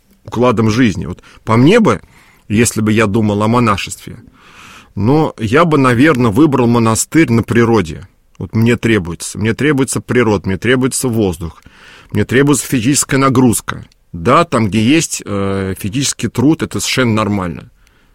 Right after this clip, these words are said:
Монах, который свою плоть не обуздывает, человек, который рискует очень многим,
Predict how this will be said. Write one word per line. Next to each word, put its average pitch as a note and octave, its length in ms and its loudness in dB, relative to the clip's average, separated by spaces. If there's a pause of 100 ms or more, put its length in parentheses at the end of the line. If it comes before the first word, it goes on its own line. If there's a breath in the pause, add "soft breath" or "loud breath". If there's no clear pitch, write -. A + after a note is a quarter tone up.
(120)
Монах, C3+ 340 2
который B2+ 400 0
свою B2 220 -2
плоть C3 300 -2
не A2+ 100 0
обуздывает, A2 720 -2 (600)
человек, G#2 460 -2
который A#2+ 640 -4 (500)
рискует D3+ 640 -2
очень B2 240 -2
многим, C3 460 -2